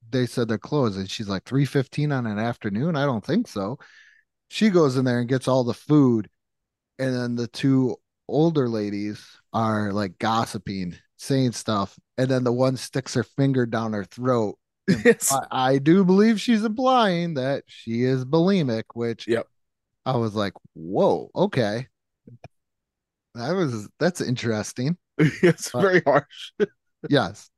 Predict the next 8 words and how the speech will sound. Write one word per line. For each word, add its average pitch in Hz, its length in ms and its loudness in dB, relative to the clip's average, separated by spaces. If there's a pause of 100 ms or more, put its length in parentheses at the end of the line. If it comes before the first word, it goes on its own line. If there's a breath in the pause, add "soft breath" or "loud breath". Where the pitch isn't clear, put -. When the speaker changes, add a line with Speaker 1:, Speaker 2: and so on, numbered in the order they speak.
(220)
Speaker 1:
That 117 240 -4 (340)
Speaker 2:
Very, 131 160 2
very 104 240 -2
harsh. 98 320 -4 (600)
Uh, 98 160 -2
Speaker 1:
or 73 80 -4
Speaker 2:
yeah. 104 220 0
Speaker 1:
Winnie. 95 340 -10